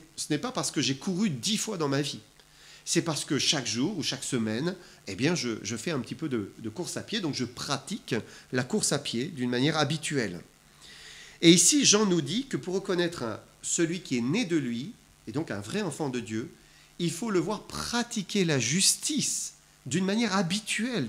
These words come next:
tous les jours, hein. Ça, c'est une première chose, un premier point. Mais ensuite, il faut aussi définir ce que signifie le mot justice.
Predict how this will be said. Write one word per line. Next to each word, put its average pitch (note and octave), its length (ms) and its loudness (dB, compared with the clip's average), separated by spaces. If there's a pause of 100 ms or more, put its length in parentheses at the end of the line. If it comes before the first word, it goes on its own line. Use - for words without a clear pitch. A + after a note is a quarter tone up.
tous A#3 160 0
les G#3 160 0
jours, D3+ 380 0
hein. G3+ 100 -2 (380)
Ça, - 100 -8
c'est E3+ 140 -2
une D3 100 -2
première F#3 340 -4
chose, F#2 260 -6
un G2 40 -12
premier D3+ 380 -2
point. F#2 220 -12 (2000)
Mais D#3 80 8
ensuite, A3+ 340 6
il F3 80 2
faut F#3 120 2
aussi F#3 260 2
définir G#3 680 2
ce - 80 -2
que F3 100 0
signifie F3+ 400 2
le F3 120 6
mot A3 240 8
justice. - 640 8